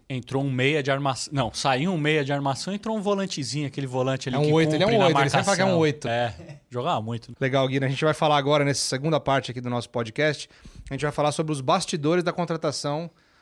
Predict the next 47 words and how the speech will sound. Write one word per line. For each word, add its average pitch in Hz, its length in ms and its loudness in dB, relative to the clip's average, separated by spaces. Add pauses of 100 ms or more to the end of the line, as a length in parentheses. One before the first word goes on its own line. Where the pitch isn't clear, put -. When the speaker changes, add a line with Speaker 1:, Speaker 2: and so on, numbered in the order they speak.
(180)
Speaker 2:
do 147 120 -2
Daniel 151 360 2
Alves. 101 400 -2 (280)
O 131 100 -4
Razan 135 320 2
e - 20 4
o 147 80 4
Edu 139 180 0
têm 139 100 0
bastante 135 380 -2
informações, 143 460 0
a 170 80 2
gente 165 180 0
quer, 156 240 2
você 147 260 -4
pode, 139 280 0
fica 160 260 -2
livre 147 320 2
aí 143 60 0
com 147 80 -6
o - 20 -4
microfone 143 420 -4
pra 139 120 -4
você - 160 -2
dar 131 100 0
seu 131 140 -4
pitaco, 147 580 -4 (500)
pra 143 140 2
você 143 260 -2
falar 127 460 2
o 117 140 -2
que - 100 -16
quiser 131 320 -2
sobre 127 180 -4
essa 120 140 -6
contratação 123 800 -4 (500)
e 135 60 -6
de 139 100 -4
como 151 220 -2
você 160 220 0
imagina 156 440 2
isso 151 200 -2
aí 139 180 2
pro, 151 380 -2
pro 147 160 -4
São 165 180 -4
Paulo. 107 320 -6